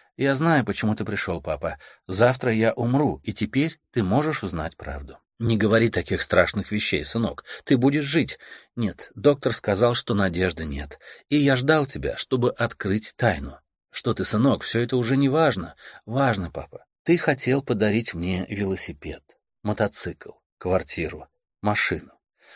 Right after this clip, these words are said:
Но я отказывался и просил жёлтый теннисный мячик. На это были причины. Наклонись ко мне,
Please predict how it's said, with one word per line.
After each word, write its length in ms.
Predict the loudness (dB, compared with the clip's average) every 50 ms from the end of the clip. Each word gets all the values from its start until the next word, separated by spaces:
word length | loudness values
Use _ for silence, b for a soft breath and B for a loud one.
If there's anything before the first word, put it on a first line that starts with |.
| B B B B
Но 140 | 2 2 4
я 260 | 4 4 4 4 4
отказывался 1000 | 2 0 -2 -4 -4 -2 2 4 6 6 4 2 -6 -6 -8 -10 -12 -12 -14 -16 _ _
и 100 | -4 -4
просил 560 | -4 2 2 2 2 2 0 0 0 0 0 0
жёлтый 520 | -2 0 4 6 6 6 6 4 0 -4 -4
теннисный 560 | 0 0 0 2 2 0 -2 -4 -4 -4 -2
мячик. 640 | 0 0 -2 -2 -4 -6 -10 -10 _ -20 _ _ _ _ _ _ _ _ -2
На 260 | 0 0 2 2 -2
это 160 | -2 -2 -4
были 280 | -2 0 0 0 0 0
причины. 540 | -4 -4 -6 -6 -6 -8 -8 -8 -10 -12 -18 _ _ _ B B B B B B B B 0
Наклонись 560 | 0 0 2 2 2 4 4 2 2 0 -2
ко 140 | -4 -6 -6
мне, 340 | -6 -10 -12 -14 -16 -20